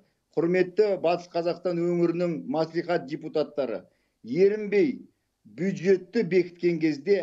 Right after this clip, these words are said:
әр тиынның қайдан, қалай қалыптасатынын көтеріп, салыстырма ретінде көздерін шұқытып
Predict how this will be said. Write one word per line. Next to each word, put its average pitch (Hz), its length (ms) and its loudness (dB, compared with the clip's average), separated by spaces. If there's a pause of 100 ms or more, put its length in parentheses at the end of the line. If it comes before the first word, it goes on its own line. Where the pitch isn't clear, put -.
әр 185 440 0
тиынның 180 500 -4
қайдан, 170 480 0
қалай 202 400 0
қалыптасатынын 170 800 -4
көтеріп, 151 480 0 (400)
салыстырма 190 800 0
ретінде 180 480 0 (100)
көздерін 165 460 -2
шұқытып 160 400 -12